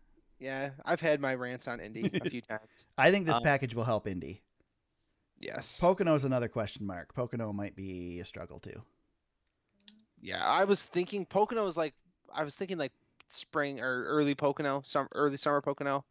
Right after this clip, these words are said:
Speaker 2: Yeah.
Speaker 1: Um, but man, the All-Star race, nascar always twinkers,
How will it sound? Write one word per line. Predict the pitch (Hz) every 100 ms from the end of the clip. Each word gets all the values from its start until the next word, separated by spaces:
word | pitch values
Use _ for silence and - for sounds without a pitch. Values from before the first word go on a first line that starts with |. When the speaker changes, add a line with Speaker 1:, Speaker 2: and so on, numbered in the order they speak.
| _ -
Speaker 2:
Yeah. | 101 95 - -
Speaker 1:
Um, | 120 _ 117 117 _ _
but | 143
man, | 185 214 196 160
the | 147 _ _ _ 160
All-Star | 165 - 202
race, | 185 -
nascar | 185 196 208 233
always | 220 208
twinkers, | - 185 180 151